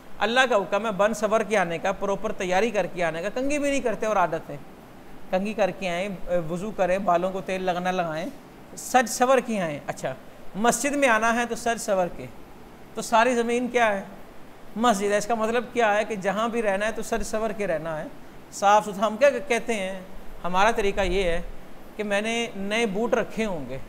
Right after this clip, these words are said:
नया जूता रखा होगा, लेकिन कहीं आना होगा तो पहनूंगा। नए कपड़े भी रखे होंगे, लेकिन कहीं आना होगा तो, चाहे मर जाऊँ, नहीं आना तो नहीं पहनूंगा। होता है ना ऐसा। तो रोज़ाना साफ़ सुथरा कपड़ा पहने।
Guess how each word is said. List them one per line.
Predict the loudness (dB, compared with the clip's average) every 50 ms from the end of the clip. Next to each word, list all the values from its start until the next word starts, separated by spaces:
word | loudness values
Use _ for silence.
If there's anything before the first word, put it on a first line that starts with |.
| -12 -14 -14 -10 -8
नया | -4 -2 0 0 0
जूता | 0 -2 0 0 0
रखा | 0 0 -2 0 2 4
होगा, | 4 4 2 0
लेकिन | -2 -4 -6 -6 -6 -4
कहीं | -2 -2 0 0 2
आना | 0 2 2 2
होगा | 2 4 4 2
तो | 0 0
पहनूंगा। | -2 -2 -2 -2 -4 -6 -8 -10 -12 -14 -16 -18 -18 -18 -18 -18 -18 -16 -18 -16 -16 -16 -16 -16 -16 -16 -14 -10 -4
नए | -2 -2 0 2
कपड़े | 2 6 8 8 8
भी | 8 4
रखे | 2 2 2 0 0
होंगे, | 0 2 0
लेकिन | 0 -2 -2 -4 0
कहीं | 0 2 2 2 2
आना | 0 0 2 2 2
होगा | 2 2 2 0
तो, | 0 0 -6 -8 -10 -14 -16 -18 -18 -18 -16 -16 -18 -18 -18 -20 -18 -2 2
चाहे | 4 4 4 4
मर | 4 6 6 6 6
जाऊँ, | 6 4 4 4 2 -2 -4 -6 -4
नहीं | -2 -2 0 4 4
आना | 4 4 4 4
तो | 2 2
नहीं | 2 4 4 4
पहनूंगा। | 4 2 0 -2 -4 -8 -10 -4
होता | -2 -2 0 2 4 4
है | 4 4
ना | 4
ऐसा। | 2 0 -2 -4 -8 -12 -12 -16 -18 -20 -18 -20 -20 -20 -18 -20 -20 -20 -18 -18 -18 -16 -12 -6
तो | -4 -4
रोज़ाना | -2 0 0 0 2 2 0 0 -2 0
साफ़ | 4 4 6 6 4 2
सुथरा | -2 -4 -2 -2 0
कपड़ा | 0 0 0 0 0 0
पहने। | 0 -2 -2 -2 -4